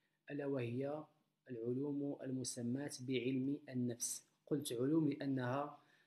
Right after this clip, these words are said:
يعني، آه، فيها فروع وفيها مدارس وفيها تيارات، ولكن ما يهمنا هو علم النفس، لا بسيكولوجي، علم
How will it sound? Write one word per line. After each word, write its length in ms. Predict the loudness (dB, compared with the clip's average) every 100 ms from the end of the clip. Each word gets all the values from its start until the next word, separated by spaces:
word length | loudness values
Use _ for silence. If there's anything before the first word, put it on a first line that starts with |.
| _ -10
يعني، 480 | -6 -2 2 2 0 _ _ _ _ -12
آه، 280 | -8 -6
فيها 380 | -6 0 2 2
فروع 540 | 0 -2 2 4 4 6
وفيها 460 | 2 0 -2 0
مدارس 720 | 0 -2 -2 0 0 0 -2 -4
وفيها 320 | -4 -4 -4
تيارات، 720 | -2 -2 -2 -2 -4 -8 -12 -16 _ -6
ولكن 340 | -6 -2 0
ما 100 | 2
يهمنا 500 | 2 2 0 2 2
هو 180 | 2 2
علم 460 | 2 2 2 0 -2
النفس، 500 | -8 -6 -6 -4 -4
لا 60 | -6
بسيكولوجي، 760 | -2 -4 -2 -2 -2 -2 -6 -4
علم 360 | 0 0 -2